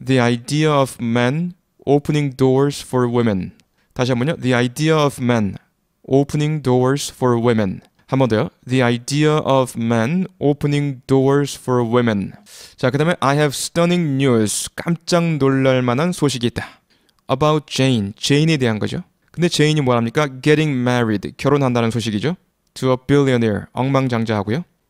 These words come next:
여기 해보실까요? 깜짝 놀랄 만한 소식. 제인이 결혼한다는 억만장자와.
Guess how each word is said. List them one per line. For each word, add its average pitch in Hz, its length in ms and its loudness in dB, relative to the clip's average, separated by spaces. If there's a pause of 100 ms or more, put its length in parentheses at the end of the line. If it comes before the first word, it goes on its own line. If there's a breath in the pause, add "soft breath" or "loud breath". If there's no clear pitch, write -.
여기 139 140 -2
해보실까요? 160 560 2
깜짝 165 560 0
놀랄 135 320 2
만한 120 300 0
소식. 131 400 -2 (140)
제인이 135 680 0
결혼한다는 117 720 0
억만장자와. 120 880 -2